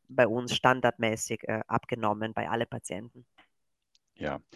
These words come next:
Speaker 2: Ihr habt dann ja auch noch mal eine Sonographie durchgeführt und bei dieser Patientin war das Schilddrüsenvolumen achtzehn Milliliter. Norm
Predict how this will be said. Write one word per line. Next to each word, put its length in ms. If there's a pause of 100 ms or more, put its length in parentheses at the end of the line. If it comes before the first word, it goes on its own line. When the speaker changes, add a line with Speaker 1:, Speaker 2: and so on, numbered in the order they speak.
(540)
Speaker 2:
Ihr 140
habt 140
dann 100
ja 100
auch 80
noch 140
mal 100
eine 160
Sonographie 580
durchgeführt 680
und 140
bei 100
dieser 280
Patientin 840
war 100
das 140
Schilddrüsenvolumen 960
achtzehn 440
Milliliter. 680
Norm 720